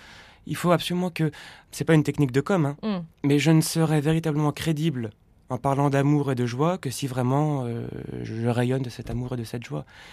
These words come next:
Speaker 1: Et justement, ces communautés qu'on peut trouver dans quatre-vingt-treize sont véritablement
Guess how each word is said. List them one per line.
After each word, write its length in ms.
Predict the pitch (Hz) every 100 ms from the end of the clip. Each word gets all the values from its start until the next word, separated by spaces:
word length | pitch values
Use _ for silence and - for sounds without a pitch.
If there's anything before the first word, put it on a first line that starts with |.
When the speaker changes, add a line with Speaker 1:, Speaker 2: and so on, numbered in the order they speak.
| - -
Speaker 1:
Et 80 | 127
justement, 380 | 120 147 175 175
ces 240 | - 160
communautés 600 | 160 143 139 135 151 147 - - - - -
qu'on 100 | 120
peut 120 | 120
trouver 260 | - 127
dans 100 | 127
quatre-vingt-treize 640 | 123 120 113 113 - 185 160 - - -
sont 180 | - -
véritablement 600 | 123 143 147 147 156 165